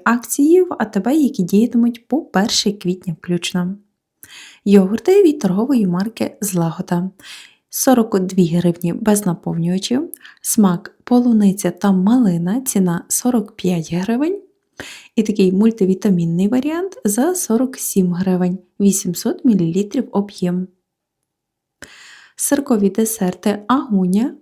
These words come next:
по чотирнадцять гривень. І є один варіант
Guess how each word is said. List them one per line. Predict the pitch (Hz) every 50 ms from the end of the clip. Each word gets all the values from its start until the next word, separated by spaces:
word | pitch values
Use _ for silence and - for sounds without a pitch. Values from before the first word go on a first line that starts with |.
| _ _
по | - 269 320 392 - - - _ - -
чотирнадцять | - - 302 302 - 359 349 330 - 208 208 208 208 202 202 208 202 202 185
гривень. | 190 196 196 196 196 196 196 202 202 208 - _ _ _ _ _ _ _ _ _ - - - - - _ -
І | 240 240 233
є | 226 214
один | 208 202 190 202 196 196 196
варіант | 196 190 190 185 185 180 180 185 -